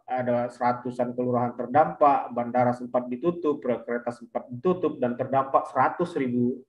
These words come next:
orang lebih, termasuk lima orang, eh, meninggal dunia. Tapi apa yang terjadi? Kami menyebut ini sebagai depolitisasi.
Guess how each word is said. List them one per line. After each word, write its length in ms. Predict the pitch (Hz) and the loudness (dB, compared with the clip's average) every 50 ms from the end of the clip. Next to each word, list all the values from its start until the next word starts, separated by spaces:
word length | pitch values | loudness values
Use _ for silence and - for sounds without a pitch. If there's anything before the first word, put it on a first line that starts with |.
| _ _ | _ _
orang 240 | 131 135 131 127 127 127 | 0 0 0 0 0 -2
lebih, 360 | 127 131 143 135 - - - | -2 -4 -4 -6 -8 -10 -10
termasuk 400 | 139 131 165 190 - - 180 170 | -4 0 0 0 0 -2 -4 -6
lima 200 | 147 139 127 123 | -4 -4 -2 -2
orang, 240 | 127 131 139 139 143 - - | 0 0 0 0 -2 -2 -2
eh, 140 | 139 127 127 | -2 -2 0
meninggal 400 | 127 127 131 131 123 131 131 131 | 0 -2 -4 -2 0 2 2 2
dunia. 320 | 135 147 160 151 131 104 92 - _ _ _ _ _ _ _ _ _ _ _ _ _ _ _ _ _ _ _ _ | 2 0 0 0 -2 -4 -6 -10 _ _ _ _ _ _ _ _ _ _ _ _ _ _ _ _ _ _ _ _
Tapi 300 | - 202 226 240 233 214 | 0 2 4 4 4 4
apa 160 | 208 202 196 | 4 6 6
yang 120 | 180 175 170 170 | 4 4 4 2
terjadi? 800 | 139 123 135 147 156 147 - 123 127 131 127 123 127 139 - - | 0 4 6 8 8 6 6 2 0 2 2 2 0 -2 -4 -2
Kami 200 | - 147 156 180 | 0 0 0 0
menyebut 340 | 185 175 160 147 131 143 - 156 | 0 0 0 0 -2 -2 -4 -2
ini 100 | 143 165 | -4 -2
sebagai 400 | 170 160 139 135 127 135 135 131 135 | -4 -2 0 0 2 2 2 0 0
depolitisasi. 840 | 131 - 135 135 127 120 127 - - 147 139 135 - - - 113 | -2 -2 -2 -4 -4 -4 -6 0 2 2 2 2 0 -4 -10 -12